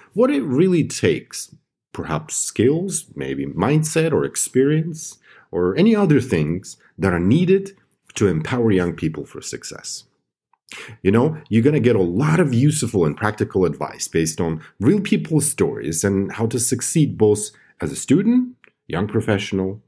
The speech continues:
or beyond. We hope to share tips and tricks, uh, that are important to consider, and by the end, you'll be motivated and inspired by a range of insights and stories across the world. On this note,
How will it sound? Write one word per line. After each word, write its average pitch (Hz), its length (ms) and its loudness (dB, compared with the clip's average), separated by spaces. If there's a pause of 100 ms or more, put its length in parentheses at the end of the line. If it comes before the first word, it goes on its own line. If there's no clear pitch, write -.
(240)
or 87 120 -2
beyond. 65 540 -4 (1120)
We 95 380 2 (140)
hope 127 240 2
to 95 120 -4
share 117 540 2
tips - 520 -2
and 143 180 -10
tricks, - 580 -4 (260)
uh, 80 240 -4
that 123 120 2
are 147 60 2
important 196 680 0
to 165 80 0
consider, 95 640 -2
and 117 360 0 (240)
by 127 200 2
the 190 320 2
end, 180 280 2
you'll 107 160 2
be 87 140 0
motivated 151 680 2
and 95 120 2
inspired 71 640 -6 (320)
by 107 100 2
a 110 60 4
range 202 340 4
of 170 180 2
insights 87 560 0
and 80 160 -4
stories 147 640 -2 (180)
across 76 360 -10
the 80 100 -6
world. 62 240 -6 (1120)
On 78 140 0
this 120 220 2
note, 170 340 2